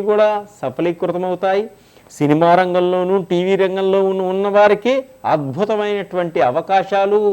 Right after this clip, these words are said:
రావలసినటువంటి డబ్బులు వస్తాయి, కీర్తి ప్రతిష్టలు, సన్మానాలు పొందగలుగుతారు. మీకంటూ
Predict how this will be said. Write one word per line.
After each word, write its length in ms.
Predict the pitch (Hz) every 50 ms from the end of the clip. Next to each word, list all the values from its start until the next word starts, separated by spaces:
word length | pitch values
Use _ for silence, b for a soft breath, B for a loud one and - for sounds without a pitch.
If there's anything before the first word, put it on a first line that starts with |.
| 185 135
రావలసినటువంటి 760 | 131 135 139 135 143 139 135 - 135 127 117 135 131 131 123 127 120
డబ్బులు 260 | 135 143 151 170 185 196 180
వస్తాయి, 340 | 185 - - 226 214 208 202 175 -
కీర్తి 300 | 151 151 160 156 - 196 170 -
ప్రతిష్టలు, 540 | 185 180 - 190 175 - - 202 202 202 202 196 196 -
సన్మానాలు 640 | 131 127 143 160 180 180 180 180 180 180 180 175 160 175
పొందగలుగుతారు. 760 | 175 185 190 190 190 190 190 190 190 202 196 202 208 214 208 214 b b b b b b b b b b b b b -
మీకంటూ 560 | - 156 180 208 247 285 226 269 262 254 220